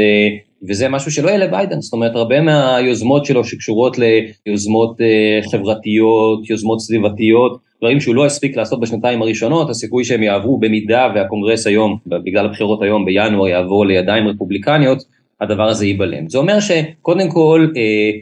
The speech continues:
ממשל ביידן יעבור לעבוד בממדים אחרים, כן? אה,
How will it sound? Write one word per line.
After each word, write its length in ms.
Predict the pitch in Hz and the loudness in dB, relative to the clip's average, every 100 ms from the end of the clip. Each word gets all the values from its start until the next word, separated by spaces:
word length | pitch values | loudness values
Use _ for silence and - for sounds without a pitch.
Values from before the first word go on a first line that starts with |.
| - 113 | -8 -4
ממשל 340 | 110 131 123 | -2 0 2
ביידן 320 | 117 117 120 | 2 2 2
יעבור 340 | 107 101 113 113 | 0 0 0 2
לעבוד 540 | 107 101 110 110 110 | 0 0 0 0 -2
בממדים 480 | 104 104 104 110 123 | 0 2 2 2 2
אחרים, 440 | 117 120 123 104 | 2 0 0 0
כן? 260 | 101 120 113 | -2 -2 0
אה, 200 | 98 | 0